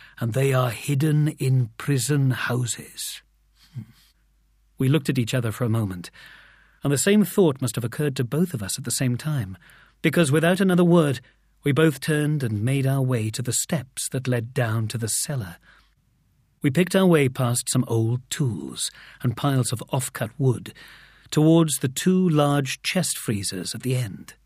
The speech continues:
Reese took a deep breath and yanked the first lid open. Nothing. Just a strong, sour, musty smell.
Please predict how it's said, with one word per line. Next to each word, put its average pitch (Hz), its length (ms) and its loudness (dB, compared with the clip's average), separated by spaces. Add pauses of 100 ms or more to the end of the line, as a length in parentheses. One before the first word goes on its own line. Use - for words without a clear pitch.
(640)
Reese 175 300 4
took 139 180 -4
a 131 40 0
deep 139 260 0
breath 135 300 2 (240)
and 135 140 2
yanked 143 360 0
the 139 80 0
first 143 320 0
lid 131 160 2
open. 110 420 0 (800)
Nothing. 120 380 -4 (500)
Just 175 260 2
a 147 40 -2
strong, 151 520 2
sour, 127 420 0
musty 120 480 0
smell. 101 480 -4